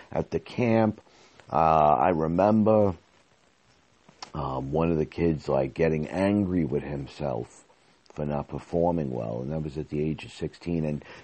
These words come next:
making a fist and punching himself in the face because he didn't do well.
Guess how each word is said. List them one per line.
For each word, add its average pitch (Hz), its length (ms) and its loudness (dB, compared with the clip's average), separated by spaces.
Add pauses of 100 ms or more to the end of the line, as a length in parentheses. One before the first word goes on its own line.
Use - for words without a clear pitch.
making 85 300 0
a 76 60 -2
fist - 420 0 (480)
and 69 220 -8
punching 85 340 -2
himself 76 480 -4
in 73 80 -8
the 67 80 -8
face - 560 -8 (320)
because - 240 -12
he 76 80 -10
didn't 76 240 -6
do 76 140 -4
well. 62 340 -4